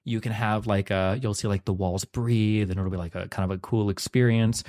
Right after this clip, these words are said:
But if you do three point five, you'll have, like, a full mushroom trip and you'll have, like, the whole, the different phases and blah, blah, blah. And so I'm gonna do the three point five. So I took a whole bag and then I ate it and I was like, "Okay, cool." And I just remember feeling after thirty minutes, I was like, "Oh my God, I know what's gonna happen. I already know what's gonna happen."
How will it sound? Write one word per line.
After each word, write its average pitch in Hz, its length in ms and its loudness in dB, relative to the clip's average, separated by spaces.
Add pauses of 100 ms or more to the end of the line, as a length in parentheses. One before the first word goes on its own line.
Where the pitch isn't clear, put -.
(140)
But 113 120 0
if 104 60 0
you 104 60 2
do 98 80 0
three 104 160 0
point 90 200 -6
five, 117 360 -2
you'll 104 80 -4
have, 92 80 -6
like, 95 140 -6
a 95 80 -2
full 104 400 -2
mushroom 95 420 -4
trip - 340 -2 (100)
and 95 120 -6
you'll 92 80 0
have, 95 120 0
like, 90 160 -4
the 95 80 -4
whole, 98 300 2
the 95 120 -6
different 90 260 -6
phases 101 360 0
and 92 100 -4
blah, 90 120 -2
blah, 90 100 -2
blah. 104 320 2 (540)
And 120 100 2
so 113 200 2
I'm 123 120 2
gonna 139 140 0
do 117 100 -6
the 107 60 -6
three 104 160 -6
point 107 180 -6
five. 131 400 0
So 110 80 -10
I 98 40 -8
took 104 120 -12
a 95 60 -10
whole 92 100 -6
bag 135 460 0
and 101 100 -6
then 95 80 -4
I 95 120 -4
ate 139 180 4
it 131 160 -2
and - 240 -12
I 98 60 -6
was 95 100 -4
like, 95 100 -6
"Okay, - 440 -2
cool." 95 340 -4 (560)
And 110 300 0
I 120 80 0
just 127 100 -2
remember 147 240 2
feeling 135 300 0
after 110 160 -4
thirty 101 280 -2
minutes, 107 300 -2
I 98 40 -2
was 98 140 -4
like, 92 280 -6
"Oh 117 120 0
my 104 140 2
God, 92 180 -2
I 92 60 -4
know 98 220 -4
what's - 160 -8
gonna 95 160 -6
happen. 87 240 -8
I 104 80 0
already 139 180 2
know 120 100 4
what's 107 140 0
gonna 98 120 -4
happen." 92 340 -8